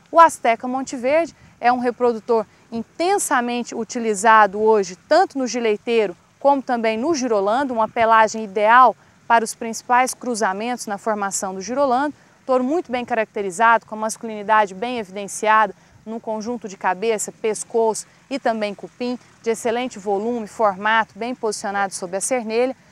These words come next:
com um conjunto de equilíbrio na parte de anterior, com força leiteira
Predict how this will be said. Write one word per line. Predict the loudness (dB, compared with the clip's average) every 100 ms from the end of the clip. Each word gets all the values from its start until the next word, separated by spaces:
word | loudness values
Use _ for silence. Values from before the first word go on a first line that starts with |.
| _ _
com | -6
um | -2
conjunto | 0 0 0 -2 -2 -2
de | -2
equilíbrio | -2 -6 -4 0 0 -2 -6 -10 _ _
na | -4 0
parte | 2 2 0
de | -2
anterior, | -2 -2 -4 2 4 4 2 _ -10
com | -8
força | -4 4 4 4 0
leiteira | 0 -2 0 2 2